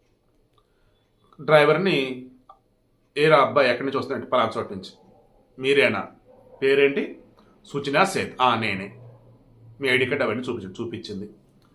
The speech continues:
బెంగళూరులో మైండ్ఫుల్ ఆర్టిఫిషియల్ ఇంటెలిజెన్స్ ల్యాబ్‌లో సీఈఓగా ఉంది. And moreover, ఇది highly educated and హార్వర్డ్ చదివి వచ్చింది.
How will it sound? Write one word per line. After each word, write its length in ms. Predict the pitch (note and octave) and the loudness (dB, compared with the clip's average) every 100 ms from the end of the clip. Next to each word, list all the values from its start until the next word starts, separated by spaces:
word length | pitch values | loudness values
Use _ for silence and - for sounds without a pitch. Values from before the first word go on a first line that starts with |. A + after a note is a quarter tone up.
| _ _ _ - | _ _ _ -6
బెంగళూరులో 640 | G#2+ B2+ C#3 C#3 C#3 - A#2+ | -2 0 4 4 2 -2 0
మైండ్ఫుల్ 400 | B2+ D3 - D3 | 0 0 0 2
ఆర్టిఫిషియల్ 480 | B2 A#2 B2+ C3+ | 2 0 -8 -6
ఇంటెలిజెన్స్ 520 | A#2+ B2 C3 B2 A#2 A2 | -6 -6 -4 -4 -4 -2
ల్యాబ్‌లో 320 | A2 G2+ A2 | 0 0 -4
సీఈఓగా 540 | - A#2+ A#2+ A2+ A#2 | -6 -4 -2 -2 -2
ఉంది. 340 | A2+ C3+ D#4 - - B2 | -2 -4 -6 -10 -8 -2
And 120 | C#3+ | 0
moreover, 400 | C#3 C3+ C3+ D#3+ | 0 2 2 2
ఇది 260 | C#3+ C3 A#2 G#2+ | -2 -2 -4 -2
highly 680 | A#2 D#3 E3+ D#3 C#3 A#2 A#2 | -2 2 4 4 4 0 -2
educated 480 | B2 D3 - G#3 D3 | -4 -4 -2 0 0
and 100 | C3 | 2
హార్వర్డ్ 400 | A2+ A#2+ C3+ C3 | 0 0 0 -2
చదివి 160 | B2+ | -4
వచ్చింది. 440 | C3 B2+ E3 C4 | -4 -4 -8 -10